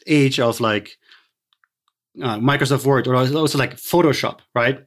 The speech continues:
There would be this file and you can collaborate on it, but not at the same time.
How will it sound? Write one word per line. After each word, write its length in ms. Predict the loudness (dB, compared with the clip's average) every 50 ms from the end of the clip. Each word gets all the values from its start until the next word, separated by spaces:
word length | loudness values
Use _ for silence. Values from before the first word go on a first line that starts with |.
| _ _
There 100 | 0 2
would 80 | 2 2
be 80 | 2 2
this 180 | 0 0 -2
file 520 | -2 -2 0 0 0 0 0 -4 -8 -12 _ _ _ _ _ _ -20 _ _ -2
and 160 | 0 0 2
you 60 | 2
can 160 | 2 2 2
collaborate 480 | 2 4 4 4 4 4 4 4 4 4
on 180 | 4 2 2 0
it, 220 | 0 -2 -4 -10 _ _ _ _ _ _ _ -6
but 140 | -4 -2
not 400 | 0 2 2 2 2 0 -4 -10 _ -20 _ _ _ _ -6
at 100 | -4 -2
the 80 | -2
same 320 | -2 0 2 2 2 2 0
time. 640 | -2 0 0 0 2 2 0 0 -2 -2 -6 -8